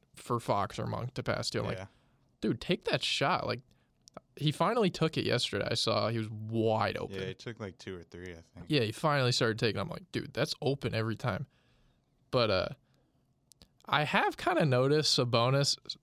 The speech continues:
Speaker 1: Don't get me wrong, Sabonis is a great player. His assists are kind of,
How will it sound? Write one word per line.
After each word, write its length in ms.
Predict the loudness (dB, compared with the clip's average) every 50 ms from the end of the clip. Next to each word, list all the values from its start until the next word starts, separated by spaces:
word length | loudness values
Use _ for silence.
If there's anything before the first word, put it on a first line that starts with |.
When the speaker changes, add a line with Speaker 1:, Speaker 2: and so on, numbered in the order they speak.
| _ _ _ _ _ _ _ 0
Speaker 1:
Don't 240 | 2 4 4 4 4
get 120 | 4 4 4
me 80 | 4
wrong, 180 | 4 4 2 2
Sabonis 420 | 0 0 0 2 2 2 0 -2
is 140 | -4 -6 -6
a 40 | -4
great 180 | -4 -4 -4 -4
player. 320 | -4 -4 -4 -4 -6 -8 -10 _ _ _ _ _ _
His 220 | 0 2 2 4
assists 420 | 4 2 4 4 4 4 2 2
are 60 | 0 -2
kind 500 | -4 -4 -2 0 2 2 2 2 2 2
of, 340 | 2 0 -2 -4 -8 -14